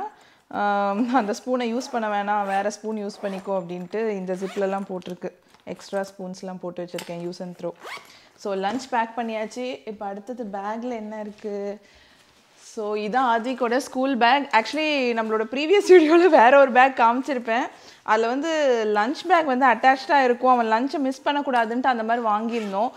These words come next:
But, அஹ், ஸ்கூல்ல வந்து இந்த மாதிரி தான் ரெக்கமெண்ட் பண்ணாங்க, அதனால இப்ப மாத்தியாச்சு. இப்ப first day of ஸ்கூல்னால பாத்தீங்கன்னா இந்த பேக்குள்ளார, ஆஹ், ஒரு change of, ஆஹ், clothes வந்து கொடுக்க சொல்லியிருந்தாங்க. So, அதுதான் வந்து ziploc-ல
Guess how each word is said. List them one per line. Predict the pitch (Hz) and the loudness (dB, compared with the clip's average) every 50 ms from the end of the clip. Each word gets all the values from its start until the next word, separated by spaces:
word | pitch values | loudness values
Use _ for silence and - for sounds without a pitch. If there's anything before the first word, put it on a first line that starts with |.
| - - - - - - | -12 -20 -20 -12 -2 0
But, | 214 208 214 | 0 0 2
அஹ், | 214 202 214 214 - | 0 0 0 -2 -4
ஸ்கூல்ல | - 277 302 320 311 | -6 -4 -2 0 0
வந்து | 294 269 254 262 277 | 0 0 0 -2 -2
இந்த | 247 226 233 240 | -4 -4 -2 -2
மாதிரி | 247 240 233 269 | -2 0 0 0
தான் | 254 | 0
ரெக்கமெண்ட் | 226 220 - 247 247 254 247 247 247 | 0 -2 -2 -2 -2 0 0 0 -2
பண்ணாங்க, | 220 202 196 190 185 185 190 202 | -2 0 -2 -2 0 -2 -2 -2
அதனால | - 196 196 196 202 208 | 0 -2 0 0 0 0
இப்ப | 226 220 - 208 | 0 -2 -4 -4
மாத்தியாச்சு. | 196 190 185 202 214 - 233 208 190 190 - 190 190 - - - - - - - | -2 -2 -2 -2 -2 -2 -2 -2 -2 -4 -6 -8 -8 -8 -8 -16 -20 -20 -20 -20
இப்ப | _ - 208 202 202 202 202 202 202 202 202 208 | _ -2 0 2 2 4 4 4 4 4 2 2
first | 254 254 285 302 262 | 2 2 2 2 0
day | 277 311 | 2 2
of | 294 285 285 - - | 2 2 0 -6 -6
ஸ்கூல்னால | 277 262 262 247 247 247 254 269 | -4 -2 0 0 0 0 0 0
பாத்தீங்கன்னா | 254 247 220 233 226 226 226 254 277 311 | -2 -2 -4 -4 -6 -4 -2 0 0 0
இந்த | 302 254 226 214 202 | 0 -2 -4 -4 0
பேக்குள்ளார, | 208 208 208 240 254 - - 254 240 226 220 214 240 330 415 415 - - - - _ - - | 2 2 2 2 0 -2 -4 -4 -2 -2 -2 -2 -4 -6 -6 -8 -10 -16 -20 -20 _ -18 -8
ஆஹ், | - 202 202 208 202 202 202 202 202 | -2 0 0 2 2 2 2 2 2
ஒரு | 208 214 220 214 - | 2 0 0 -2 -2
change | 277 240 240 262 294 294 285 285 | -2 -2 0 0 -2 -2 0 0
of, | 262 254 254 254 - - - | 0 0 -2 -4 -8 -10 -4
ஆஹ், | 220 196 190 185 180 185 185 - | -2 0 0 0 -2 -2 -4 -2
clothes | 233 220 226 240 240 240 - | 0 2 2 2 2 0 -6
வந்து | 240 220 214 220 | -8 -6 -6 -4
கொடுக்க | - 233 202 202 214 | -4 -4 -4 -4 -4
சொல்லியிருந்தாங்க. | 214 233 202 196 190 185 190 185 185 185 185 - | -4 -4 -4 -4 -4 -4 -4 -4 -4 -4 -6 -8
So, | - - 220 | -6 -4 -2
அதுதான் | 196 190 190 190 202 226 220 | -2 -2 -4 -4 -4 -2 -2
வந்து | 208 208 196 214 208 | -2 -2 -4 -4 -2
ziploc-ல | 190 202 202 - 220 220 220 220 233 | -2 -6 -6 -2 0 2 2 2 0